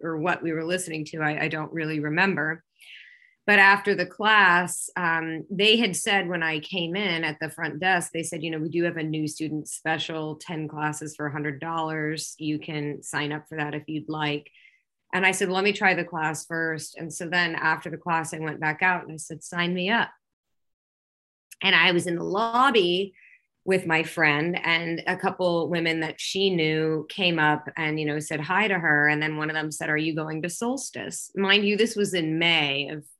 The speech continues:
twenty eleven. And Solstice is always in June in New Mexico, as we well know. And so I said, "What's Solstice?"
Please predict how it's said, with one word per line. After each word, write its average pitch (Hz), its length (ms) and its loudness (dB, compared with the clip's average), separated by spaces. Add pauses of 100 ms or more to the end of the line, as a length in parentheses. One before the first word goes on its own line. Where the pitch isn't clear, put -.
(140)
twenty 156 320 -2
eleven. 147 500 -4 (760)
And 165 440 4
Solstice 180 440 -2
is 160 120 -8
always 165 220 -4
in 240 140 4
June 156 680 0 (240)
in 165 120 -4
New 208 120 4
Mexico, 175 760 2
as 165 240 0
we 160 140 -4
well 156 260 -2
know. 156 420 -4 (580)
And 190 680 6 (280)
so 196 720 2
I 180 120 0
said, 196 220 -2
"What's 202 320 -2
Solstice?" - 880 -8